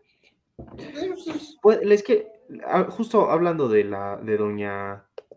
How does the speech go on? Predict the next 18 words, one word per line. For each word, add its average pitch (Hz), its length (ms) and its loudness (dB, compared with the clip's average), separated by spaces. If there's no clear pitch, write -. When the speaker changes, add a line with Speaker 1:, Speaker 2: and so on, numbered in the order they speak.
Speaker 2:
de 113 140 -4
doña 110 340 -4
Ale, 107 300 -6
le-, - 220 -2
les 131 180 -4
quiero 147 220 -2
compartir 107 420 -6
una 104 180 -6
imagen 101 360 -10
que - 80 -18
estaba 104 220 -8
buscando 101 320 -10
ahorita 101 220 -8
y 101 60 -8
ya 101 140 -2
por - 140 -12
fin 101 140 -12
encontré. 98 520 -14